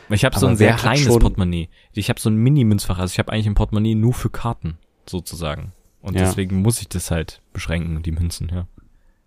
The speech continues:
Speaker 2: Aber wer hat wirklich mehr als vier ein-Euro-Stücke oder vier zwei-Euro-Stücke in seinem, in seinem Geldbeutel? Das
Speaker 1: Mhm.
Speaker 2: ist einfach, du kannst auch einfach vier ein-Euro-Scheine haben. Das wär, ich fänd das viel besser.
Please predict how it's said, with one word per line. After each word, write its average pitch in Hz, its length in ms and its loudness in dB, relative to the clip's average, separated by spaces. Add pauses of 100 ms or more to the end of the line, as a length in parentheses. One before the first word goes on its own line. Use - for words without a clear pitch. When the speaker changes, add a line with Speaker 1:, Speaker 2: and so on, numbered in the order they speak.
(380)
Speaker 2:
Aber 107 240 -2
wer 123 160 4
hat 123 160 -2
wirklich 123 380 -2
mehr 113 460 -2
als - 200 -4
vier 147 400 -2
ein-Euro-Stücke 113 960 2
oder 92 280 2
vier 127 520 -2
zwei-Euro-Stücke 113 880 2
in 98 120 0
seinem, 95 600 2
in 101 140 -4
seinem 98 260 0
Geldbeutel? 87 680 -2
Das 87 220 0
Speaker 1:
Mhm. - 40 -4
Speaker 2:
ist 110 140 -4
einfach, 107 500 -2 (380)
du 101 100 -4
kannst - 340 -2
auch - 200 0
einfach 117 280 0
vier - 300 -4
ein-Euro-Scheine 110 840 0
haben. 87 240 -2
Das 90 220 -4
wär, 104 320 4 (540)
ich - 160 -6
fänd 123 160 0
das 110 100 0
viel 135 200 0
besser. 92 440 0